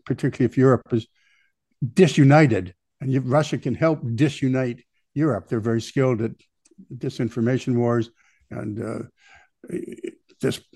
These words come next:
situation with Poland is, you know, Poland, which was such a staunch supporter of Ukraine, is saying, "Oh, we're not gonna give weapons now." This is a downstream result of Poland feeling the result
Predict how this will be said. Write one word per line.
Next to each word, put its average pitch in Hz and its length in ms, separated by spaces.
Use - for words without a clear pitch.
situation 135 580
with 113 140
Poland 139 400
is, 113 240
you 110 80
know, 113 80
Poland, 127 400
which 110 200
was 104 180
such 131 220
a 107 40
staunch 135 580
supporter 127 440
of 110 100
Ukraine, 117 380
is 113 140
saying, 123 200
"Oh, 160 140
we're 123 280
not 131 340
gonna 117 140
give 113 120
weapons 127 400
now." 123 300
This 185 180
is 131 100
a 135 60
downstream 127 560
result 117 420
of 127 200
Poland 151 420
feeling 131 360
the 123 80
result 120 500